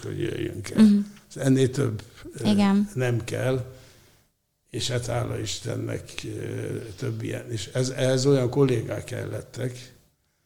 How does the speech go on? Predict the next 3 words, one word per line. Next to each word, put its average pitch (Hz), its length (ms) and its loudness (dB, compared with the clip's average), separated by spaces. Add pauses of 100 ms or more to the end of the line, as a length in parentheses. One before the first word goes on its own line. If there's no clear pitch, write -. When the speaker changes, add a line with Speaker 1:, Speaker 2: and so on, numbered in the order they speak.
(320)
Speaker 1:
akik - 680 -2 (600)
szárnyalni 107 680 -4
akartak, 123 640 -6